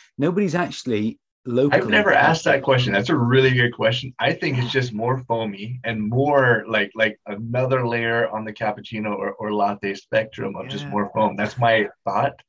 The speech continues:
Speaker 2: Um,
Speaker 1: Yep.
Speaker 2: but I, I've never actually asked.
Speaker 1: Yeah, it just seems to be one of those that's crept in as a term. It's almost one of those trendy sort of, uh, pe-, drinks that people ask for because it's got that name rather than just,
Speaker 2: Yes,
Speaker 1: you know, people
Speaker 2: I
Speaker 1: got
Speaker 2: agree.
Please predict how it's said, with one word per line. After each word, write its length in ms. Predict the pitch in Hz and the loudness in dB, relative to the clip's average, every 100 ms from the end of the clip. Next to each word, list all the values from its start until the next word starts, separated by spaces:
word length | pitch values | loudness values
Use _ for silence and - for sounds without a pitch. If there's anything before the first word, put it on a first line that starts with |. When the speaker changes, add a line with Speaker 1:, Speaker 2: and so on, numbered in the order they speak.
| - - - - - | -20 -20 -20 -20 -6
Speaker 2:
Um, 300 | 107 98 90 | 0 0 0
Speaker 1:
Yep. 60 | |
Speaker 2:
but 200 | 98 95 | -4 -4
I, 280 | 98 92 95 | 0 0 0
I've 120 | 95 | -8
never 340 | 95 98 95 92 | -6 -6 -4 -6
actually 400 | 92 - 92 85 | -6 -12 -14 -14
asked. 340 | 82 - - _ _ _ _ _ - | -12 -14 -14 _ _ _ _ _ -14
Speaker 1:
Yeah, 160 | 117 131 | -12 -8
it 80 | 143 | -4
just 140 | 180 | -2
seems 180 | 185 151 | -2 0
to 60 | |
be 60 | 151 | 2
one 140 | 147 | 2
of 60 | 151 | 4
those 220 | 143 139 | 2 2
that's 140 | 131 - | -2 -12
crept 460 | - 143 - - | -10 -10 -10 -6
in 100 | 131 | -4
as 100 | 120 | -2
a 60 | 107 | -4
term. 520 | - - 160 127 101 | -8 -4 0 0 0
It's 140 | 95 139 | -4 -4
almost 240 | 135 120 | -4 -4
one 120 | 127 | -4
of 60 | 120 | 0
those 340 | 120 117 113 - | 0 0 -2 -8
trendy 920 | - 127 127 123 120 120 117 113 107 _ _ _ _ _ | -6 -2 0 0 0 0 0 0 -4 _ _ _ _ _
sort 220 | - - | -10 -8
of, 240 | 110 101 113 | -8 -6 -4
uh, 180 | 107 | -4
pe-, 280 | 104 127 120 _ _ | -6 -8 -8 _ _
drinks 300 | 127 120 - | -2 -2 -4
that 120 | 117 | -6
people 240 | 123 - - | -6 -8 -8
ask 220 | 127 - - | -8 -8 -4
for 160 | 110 | -4
because 360 | 98 - 120 - | -2 -6 -8 -8
it's 240 | 107 - | -10 -10
got 220 | - 110 107 | -10 -10 -8
that 180 | 101 | -10
name 420 | 117 110 98 87 87 | -6 -4 -4 -8 -6
rather 260 | 98 90 | -6 -6
than 100 | 92 | -10
just, 220 | 85 90 - | -10 -8 -10
Speaker 2:
Yes, 220 | - - | -10 -16
Speaker 1:
you 60 | |
know, 60 | 101 | -10
people 240 | - 131 | -6 -2
Speaker 2:
I 40 | 110 | 0
Speaker 1:
got 80 | 87 | 0
Speaker 2:
agree. 220 | - | -2